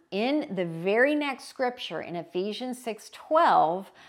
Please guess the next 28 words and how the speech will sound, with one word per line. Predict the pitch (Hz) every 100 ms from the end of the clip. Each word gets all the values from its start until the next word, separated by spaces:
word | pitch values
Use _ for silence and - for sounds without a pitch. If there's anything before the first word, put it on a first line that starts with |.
| - _
um, | 175 175 -
it | 208 202
mentions | 202 214 262 269 294 302 302
what | 185 202 -
that | 175 - -
specific | - 175 - - 392 453 - 170 185 - - _
strategy | - - 226 247 233 202 220
is | 175 165 175 175
that | 170 -
this | 180 214 -
scripture | - 190 - 196
is | 170 170 -
referring | 202 - 285 330 240 180
to, | - 170
and | 165
that | 165 175
is | 220 -
his | 294 302
strategy | - - 170 156 156 151 190 220 247 -
to | 180
work | 160 165 175 - _
through | 190 175
people. | 175 - 285 294 160
Now, | 165 190 160 - - - _
he | - 294
loves | 277 208 214 214 -
to | 190
create | - - 190 180 175 165 165 -